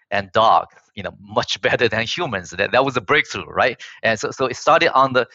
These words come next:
computer vision side. But over the past few years, you have seen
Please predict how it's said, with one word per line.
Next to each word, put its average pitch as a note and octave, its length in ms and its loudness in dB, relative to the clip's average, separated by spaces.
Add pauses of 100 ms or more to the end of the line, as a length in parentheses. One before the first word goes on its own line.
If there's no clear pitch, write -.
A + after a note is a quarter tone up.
(240)
computer B2+ 400 -4
vision A#2 320 -2
side. - 380 -4 (280)
But A2 140 0 (100)
over E3 240 0
the B2+ 120 -4
past C#3+ 360 0
few D3 140 -8
years, D3 400 -4
you G2 100 -6
have F#2+ 120 -2
seen G#2+ 340 -10